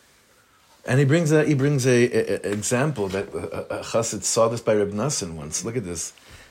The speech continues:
Shamati sipur mipi Rabbi Avram be Rabbi Nachman. You've heard this name before, Rabbi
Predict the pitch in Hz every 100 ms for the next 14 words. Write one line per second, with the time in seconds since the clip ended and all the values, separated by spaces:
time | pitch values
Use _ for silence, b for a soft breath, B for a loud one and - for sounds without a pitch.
0 | - 117 135 - 151 131 104 143 135 117
1 | 123 113 107 - 127 131 139 117 104 92
2 | 90 87 - 67 78 _ _ B B B
3 | B B B B B B _ - - -
4 | - 131 131 156 135 123 - 104 98 92
5 | - 85 85 92